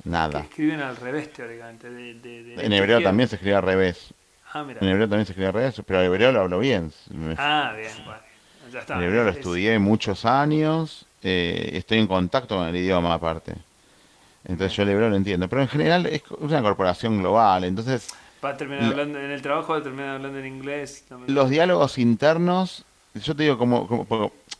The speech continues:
Speaker 1: hoy, que todavía no me fui, hace tres meses yo estoy trabajando ahí.
Speaker 2: Bien.
Speaker 1: Entonces, en cierto aspecto. Entonces, lo que, lo que, lo que sucede es así. Mis charlas uno a uno con mi equipo cercano son en general en inglés.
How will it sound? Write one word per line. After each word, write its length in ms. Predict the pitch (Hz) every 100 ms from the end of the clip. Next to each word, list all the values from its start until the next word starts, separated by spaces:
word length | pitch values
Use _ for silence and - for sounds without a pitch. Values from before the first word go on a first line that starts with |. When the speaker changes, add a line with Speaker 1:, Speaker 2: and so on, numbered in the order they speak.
| _ _ - -
Speaker 1:
hoy, 480 | 123 143 160 180 -
que 100 | 104
todavía 260 | - 98 120
no 80 | 117
me 160 | 113
fui, 420 | - 147 151 175 - _ _ _ _ _ -
hace 240 | 95 104
tres 220 | 101 120
meses 240 | 110 92 95
yo 60 |
estoy 160 | 90 87
trabajando 640 | 87 85 - 87 85 85
ahí. 80 | 82 82 _ _ _ _ - - - -
Speaker 2:
Bien. 120 | 135
Speaker 1:
Entonces, 320 | 127 127 117
en 160 | 107 98
cierto 300 | - 98 92
aspecto. 320 | - 90 101
Entonces, 240 | 101 123 117
lo 80 |
que, 120 | 113 -
lo 140 | 120 110
que, 120 | 117
lo 160 | 120 113
que 80 |
sucede 240 | 117 117 165
es 60 |
así. 360 | 139 104 92 82 _ - _ _ _ _ _ _ _ _ _ _
Mis 220 | 123 120
charlas 460 | - 196 202 156 -
uno 200 | 151 160
a 40 | 131
uno 280 | 156 185 147
con 120 | 107
mi 60 | 101
equipo 360 | 127 156 143
cercano 840 | 110 104 98 151 180 185 110 95 -
son 260 | - 143 139
en 80 | 113
general 320 | - 107 120
en 120 | 107
inglés. 540 | 92 87 80 80 -